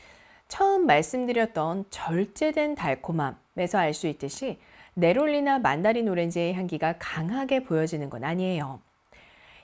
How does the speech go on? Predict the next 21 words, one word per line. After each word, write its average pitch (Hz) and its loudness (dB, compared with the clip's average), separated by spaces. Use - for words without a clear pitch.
익숙한 302 0
시트러스 330 0
계열의 185 2
향들을 226 0
가지고 196 -6
새로운 349 0
느낌의 190 0
향을 185 -2
만들어낸 165 0
것 - -12
같아요. 143 -6
베르가못이나 233 4
시트론 262 -2
등의 196 0
향기가 233 -4
예쁜 339 0
과일 240 0
모습 160 -2
그대로 302 0
보여지는 180 0
느낌보다는 165 -6